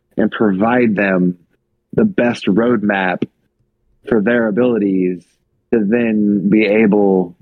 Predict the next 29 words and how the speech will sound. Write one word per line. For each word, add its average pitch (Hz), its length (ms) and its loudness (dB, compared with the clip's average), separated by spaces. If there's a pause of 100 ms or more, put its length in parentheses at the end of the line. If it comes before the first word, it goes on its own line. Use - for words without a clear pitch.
(200)
to - 120 0
transfer 113 540 0
that 104 300 0
over 104 260 0
to 98 140 -4
the 95 80 0
test 107 420 -2
and 101 80 0
then 98 140 -2
ultimately 92 480 0
to 87 100 -2
the - 60 -2
field, 95 460 -2 (440)
not 120 400 0 (460)
pass 135 280 0
the 113 80 -2
blame 120 360 2
onto 110 180 0
the 92 80 -4
kid 120 460 0
and 101 100 -2
be 104 80 2
like, 101 220 0
"Well, 107 160 2
it's 95 120 -4
his 117 160 -2
fault." - 300 -6
Like, 90 220 -2
no, 156 360 -2